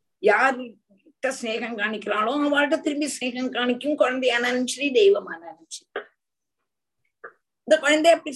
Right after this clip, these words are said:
சிநேகம் காணிச்சுட்டு இருந்தது, அப்படி வளர்ந்துட்டு வந்தது. சின்ன குழந்தையாவே இல்லை, வளர்ந்துட்டே வந்தது. வளர, வளர, வளர சுபாவம் எல்லாம் கொஞ்சம் மாறிடுமே. இப்ப நம்ம பேரனை பேத்திய கொஞ்சம் போனோம்னு நினைச்சுட்டு இருக்கோம். சின்ன குழந்தைலாம் இருந்தா பாட்டி, பாட்டின்னு கூட வந்துட்டே இருக்கும்.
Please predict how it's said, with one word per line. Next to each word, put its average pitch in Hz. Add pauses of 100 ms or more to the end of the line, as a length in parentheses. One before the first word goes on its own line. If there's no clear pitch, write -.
சிநேகம் 294
காணிச்சுட்டு 277
இருந்தது, 240
அப்படி 277
வளர்ந்துட்டு 285
வந்தது. 254 (540)
சின்ன 277
குழந்தையாவே 277
இல்லை, 233 (880)
வளர்ந்துட்டே 294
வந்தது. 247 (500)
வளர, 302
வளர, 285
வளர 269
சுபாவம் 285
எல்லாம் 262
கொஞ்சம் 233
மாறிடுமே. 196 (1160)
இப்ப -
நம்ம 214
பேரனை 208
பேத்திய 214
கொஞ்சம் 202
போனோம்னு 202
நினைச்சுட்டு 190
இருக்கோம். 185 (760)
சின்ன 311
குழந்தைலாம் 285
இருந்தா 262
பாட்டி, 269
பாட்டின்னு 254
கூட 262
வந்துட்டே 233
இருக்கும். 233